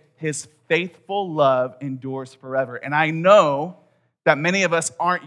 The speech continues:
used to the call and response culture, and so you might feel awkward. And a lot of times what happens when we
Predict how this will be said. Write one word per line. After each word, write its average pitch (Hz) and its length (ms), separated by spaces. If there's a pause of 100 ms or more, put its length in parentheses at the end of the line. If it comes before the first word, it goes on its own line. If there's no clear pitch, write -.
used 208 320
to 170 240
the 156 100
call 165 380
and 156 100
response 147 540
culture, 151 440
and 143 220
so 156 640 (160)
you 156 140
might 151 260
feel 143 240
awkward. 151 400
And 135 80
a 127 40
lot 143 200
of 175 60
times 165 240
what 139 80
happens 156 360
when 135 200
we 139 200